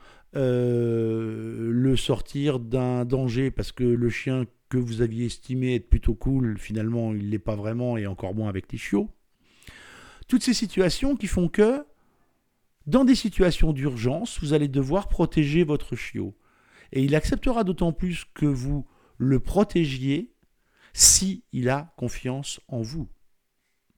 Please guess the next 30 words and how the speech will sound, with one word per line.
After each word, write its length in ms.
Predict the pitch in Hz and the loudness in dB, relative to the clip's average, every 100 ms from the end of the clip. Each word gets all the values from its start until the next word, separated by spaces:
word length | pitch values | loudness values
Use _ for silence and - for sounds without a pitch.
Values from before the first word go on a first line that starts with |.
| _ _ _ - - - | _ _ _ -20 -16 -4
Cette 220 | 196 - | 0 0
confiance, 840 | 190 - 247 277 277 - - _ _ _ _ _ _ _ _ _ _ _ _ - | -2 -4 -4 -8 -8 -12 -14 _ _ _ _ _ _ _ _ _ _ _ _ -6
elle 180 | 156 147 | -4 -4
se 200 | - 156 | -6 -8
crée, 600 | - - 156 151 123 _ _ _ | -8 -4 0 0 -4 _ _ _
elle 180 | 113 113 | -8 -6
se 180 | - 131 | -6 -8
construit 800 | - - 165 - - 151 117 - - | -4 -2 -2 -2 -6 -4 -6 -12 -10
toute 180 | 220 180 | -8 -4
la, 220 | 143 131 | -4 -4
tout 160 | - | -4
le 200 | 247 208 | 0 0
long 380 | 151 139 143 117 - _ - | 0 -4 -6 -8 -14 _ -14
de 120 | 113 110 | -4 -2
la 120 | 104 | -2
vie 160 | 131 | -4
du 120 | 120 113 | -8 -8
chien, 400 | - 247 285 277 _ _ _ | -6 -6 -6 -10 _ _ _
tout 160 | - 202 | -2 2
le 100 | 165 | 2
long 280 | 151 139 117 _ _ _ _ - | 0 -4 -8 _ _ _ _ -6
de 100 | 117 | -2
la 100 | 117 | -2
vie 140 | 110 | -2
du 100 | 107 | -8
chiot, 440 | 101 - 226 262 254 _ _ _ - | -10 -4 -2 -2 -6 _ _ _ -8
mais 180 | 190 233 | 2 4
surtout, 520 | - - - 294 311 - _ _ _ _ _ _ _ _ _ _ - - - - - _ _ - - - - - - | 4 2 4 4 2 -6 _ _ _ _ _ _ _ _ _ _ -20 -20 -20 -20 -20 _ _ -20 -20 -20 -20 -20 -10
chaque 300 | - 254 - | 0 0 4
minute 680 | 208 208 226 311 - - - | 6 8 8 6 0 -18 -18